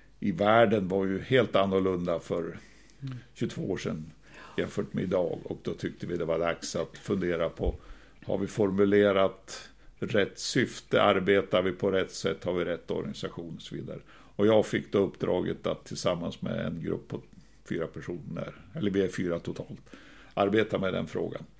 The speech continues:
Speaker 1: Och då ägnade vi den här konferensen åt någon slags halvtid i det här jobbet.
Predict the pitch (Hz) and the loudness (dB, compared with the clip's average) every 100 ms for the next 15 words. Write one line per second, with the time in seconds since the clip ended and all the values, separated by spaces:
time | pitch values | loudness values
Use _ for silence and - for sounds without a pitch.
0 | - - - - - - 101 - 127 123 | -20 -20 -20 -20 -12 -2 -2 2 4 6
1 | 117 - - 107 101 107 101 101 87 98 | 4 0 0 2 2 2 2 0 0 0
2 | - 92 - 92 95 90 - 92 - 92 | 0 -2 2 2 2 0 -2 -4 -4 -8
3 | - - - - - - - 90 80 87 | -8 -12 -14 -14 -14 -18 -10 -8 -6 -8
4 | - - 104 90 - - 143 107 90 87 | -8 0 2 2 -4 -4 0 2 0 0
5 | 85 92 98 113 95 - - | 0 2 4 4 2 -4 -10